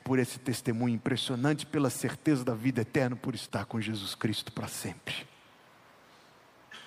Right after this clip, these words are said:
Só uma curiosidade,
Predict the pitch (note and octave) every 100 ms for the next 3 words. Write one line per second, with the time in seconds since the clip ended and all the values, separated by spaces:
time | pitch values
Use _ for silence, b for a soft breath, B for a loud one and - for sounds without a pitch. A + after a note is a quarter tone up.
0 | B B B B B B - - - -
1 | - - - - - - - - D3 C3
2 | C3 A#2+ G#2 G#2 C3+ C3+ -